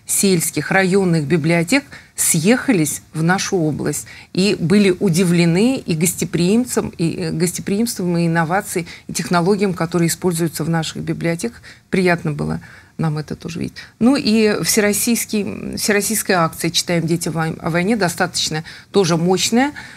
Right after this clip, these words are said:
э, всеобъемлющая такая акция, которая проходит, э, в нашей области. Инициатором была вот областная детская библиотека.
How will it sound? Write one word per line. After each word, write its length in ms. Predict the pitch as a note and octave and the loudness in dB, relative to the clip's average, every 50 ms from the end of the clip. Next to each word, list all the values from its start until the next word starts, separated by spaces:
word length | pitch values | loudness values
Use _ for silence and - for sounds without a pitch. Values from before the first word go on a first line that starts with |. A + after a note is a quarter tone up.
| - - - - | -18 -20 -10 -6
э, 340 | - F#3+ F#3 F3+ - F2 E3+ E3+ | -4 -4 -4 -4 -6 -6 -6 -6
всеобъемлющая 840 | - - G#3+ G3 F3 F3 F3 G3+ G3 F#3 F3+ G3 F#3 - - F3 | -2 0 2 2 2 2 2 2 2 2 2 0 -2 -2 -2 -4
такая 520 | E3+ - F3 F3 - F3+ F3 E3+ E3+ - - | -4 -4 -4 -2 -2 0 2 2 2 2 2
акция, 340 | G3 A#3 A3+ - - A3 F3 | 0 0 -2 -4 -4 -4 -4
которая 460 | - F3 E3 - F3 F3 F3 F3 E3 | -2 -4 -4 -2 -4 -2 -2 -2 -4
проходит, 580 | E3+ F3 F3 F3 E3 - G3 F3+ D3 D#3+ D#3 - | -2 -2 -4 -4 -2 -2 -2 -2 -2 -4 -4 -2
э, 220 | - D#3 D#3 D3+ D3 | -2 -2 -2 -2 -4
в 120 | C#3+ D#3 | -4 -2
нашей 320 | E3+ E3 E3 - - F3+ | -2 -2 -2 -2 -2 -2
области. 600 | E3 E3 F#3 E3 F3 F#3 E3+ - - F3+ F3 - - | -2 -2 0 -2 -2 -2 -4 -4 -4 -4 -4 -4 -4
Инициатором 680 | - D#3+ E3+ D#3 - - E3+ D#3 - - - - D3+ D3+ | -2 -2 -2 -2 0 -2 -2 -2 -2 -6 -6 -6 -4 -4
была 260 | D#3+ E3 D3+ D3+ D3+ | -2 -2 -2 -4 -4
вот 160 | D3+ - - D#3 | -6 -6 -6 -6
областная 400 | D3 C#3+ D3 D3 - D3+ D3 D3+ | -4 -4 -6 -6 -6 -6 -6 -4
детская 340 | E3 G#3+ A3 - - - F#3 | -4 -4 -4 -4 -6 -6 -6
библиотека. 580 | F3+ F#3 E3+ F3 F3+ E3+ E3+ G3+ - - - | -6 -6 -4 -4 -4 -4 -4 -6 -8 -8 -10